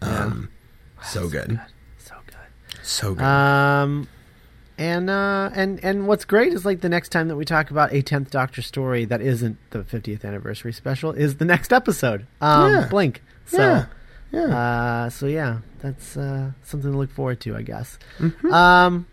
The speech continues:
Speaker 1: all right, so before we move on to the Tenth Doctor ebook, uh, this reminder that today's episode is brought to you by In stock trades dot com. You can purchase any paperback, hardcover, omnibus, absolute edition, graphic novel collection, thirty-five to forty-five percent off, plus new release specials of fifty percent off every week.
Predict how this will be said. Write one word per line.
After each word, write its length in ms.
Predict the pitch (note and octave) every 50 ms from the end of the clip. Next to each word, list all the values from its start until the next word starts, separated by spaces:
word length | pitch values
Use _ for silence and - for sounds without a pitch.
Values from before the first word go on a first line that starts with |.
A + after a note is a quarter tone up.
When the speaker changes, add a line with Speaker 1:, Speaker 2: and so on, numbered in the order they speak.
| - - - - - -
Speaker 1:
all 80 | G#3+ A#3+
right, 160 | A#3+ A3 A3
so 100 | - G#3+
before 260 | G3+ G3 G3 - B3+
we 100 | B3 B3
move 240 | A#3 A3+ A3+ G3+ F3+
on 340 | G3 F#3+ G3 G3+ G#3+ A#3 A3+
to 180 | G#3+ - G3+ F#3
the 260 | D#3+ E3+ E3+ D#3+ D#3
Tenth 260 | C#3+ - F3 D#3+ -
Doctor 400 | - E3 D3 D3+ - - C#3+ B2+ - -
ebook, 800 | G3 G3 G#3 G#3+ G#3+ G#3 D#3+ C#3 B2 A#2 B2+ - - - - - - - - - - -
uh, 200 | - C#3 D3 D3
this 200 | D3+ C#3+ C#3 -
reminder 360 | E3 D#3+ D#3 D#3 D3+ D3+ C#3 C#3
that 120 | C#3+ D3
today's 260 | - - D#3 D3 C#3 C3+
episode 260 | C#3 - C3 C3 C#3
is 100 | B2+ A#2
brought 220 | - C3 B2+ B2+
to 40 | -
you 60 | C3
by 80 | A#2+ B2
In 160 | A2+ A#2+ A#2+
stock 200 | - - A#2+ A#2
trades 220 | - - B2 A2+ G#2+
dot 220 | - A#2 A2 -
com. 260 | - F#3 G#3 A3 B3
You 60 | D4+ A#3+
can 140 | - G#2
purchase 280 | - A2+ G#2+ - - -
any 120 | A2+ A2
paperback, 440 | A2 - A#2 A2+ A2+ G#2+ A2 A2 A2+ -
hardcover, 440 | C3 C3 C3 A#2+ - C3 B2+ -
omnibus, 400 | - D#3 D#3+ D#3 D3 D#3+ C#3+ -
absolute 380 | C#3+ C#3+ C#3+ C#3 - C#3+ C#3+ C#3
edition, 460 | C3+ C3 C#3 C#3 C3+ - C3+ B2+ B2+ - - - -
graphic 240 | - F#3+ F#3+ E3+ F3+
novel 220 | E3+ D#3+ D#3 D3
collection, 500 | C#3+ - C#3 C#3+ C3+ C3 - - C3+ B2+
thirty-five 440 | A#2+ - B2+ A#2+ A#2 - B2+ A#2+ A2+
to 40 | G#2+
forty-five 420 | - - B2+ B2 A2+ - B2 A2+ -
percent 280 | A#2 G#2+ - A#2+ A#2
off, 240 | A#2 C3+ F3+ A3 A3
plus 320 | - - A#2+ G#2+ G#2+ - -
new 100 | A#2+ A2
release 240 | G#2+ G#2 A2 A2 -
specials 360 | - - A#2 A2+ A2 A2+ A2
of 80 | G#2+ A#2+
fifty 220 | B2 - - A#2+
percent 300 | - - A#2+ - B2 B2+
off 180 | B2+ C3+ C3 C#3
every 180 | B2+ C#3 C#3+
week. 260 | D3+ E3+ G3 G3+ -